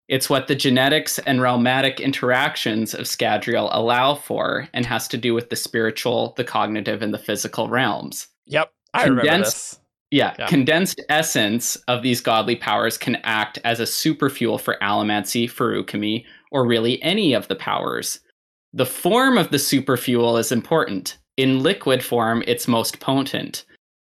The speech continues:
Speaker 1: In gas form, it's able to fuel allomancy as if working as a metal. In physical form, it's rigid and does one specific thing. In the case of adium, it allows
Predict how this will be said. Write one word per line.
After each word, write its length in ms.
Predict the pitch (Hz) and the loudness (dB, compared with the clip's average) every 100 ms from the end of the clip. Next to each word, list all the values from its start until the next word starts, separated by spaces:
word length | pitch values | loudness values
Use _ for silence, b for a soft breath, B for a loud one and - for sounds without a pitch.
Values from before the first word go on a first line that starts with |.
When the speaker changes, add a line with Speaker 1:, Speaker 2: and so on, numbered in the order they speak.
| - | -2
Speaker 1:
In 240 | 127 233 | 2 2
gas 420 | 233 139 180 214 | 2 2 2 0
form, 480 | - 127 117 117 117 - | -2 0 2 2 2 0
it's 200 | 120 123 | -2 2
able 260 | 127 127 | 2 2
to 80 | 120 | 0
fuel 340 | 123 139 123 - | 0 2 2 2
allomancy 720 | 123 139 135 113 110 - 113 | 2 2 2 2 0 0 0
as 240 | 110 117 | 2 0
if 140 | 120 - | -4 -2
working 340 | 117 - 120 | -6 -2 -2
as 140 | 107 117 | -2 -2
a 40 | |
metal. 540 | 110 127 131 - - b b _ _ - | 0 0 0 -4 -8 b b _ _ -2
In 160 | 135 123 | 0 0
physical 460 | - 202 202 196 | 2 2 2 -2
form, 480 | 180 131 127 123 123 | -2 0 2 2 0
it's 240 | - 117 - | -2 -2 0
rigid 400 | 127 135 147 143 | 0 2 2 2
and 120 | 127 | 2
does 180 | 110 107 | 0 -2
one 260 | 117 123 131 | 0 2 2
specific 640 | 135 - 120 131 120 117 | 0 -4 -2 -2 0 -4
thing. 480 | - 127 107 - - _ b _ _ | -2 -2 -2 -4 -12 _ b _ _
In 120 | 127 120 | 0 2
the 60 | |
case 360 | 120 - 170 170 | 2 2 2 2
of 80 | 165 160 | -4 2
adium, 640 | 170 175 123 110 131 143 _ | 2 4 2 4 0 0 _
it 100 | 127 | 0
allows 380 | 123 117 113 135 | 2 2 2 2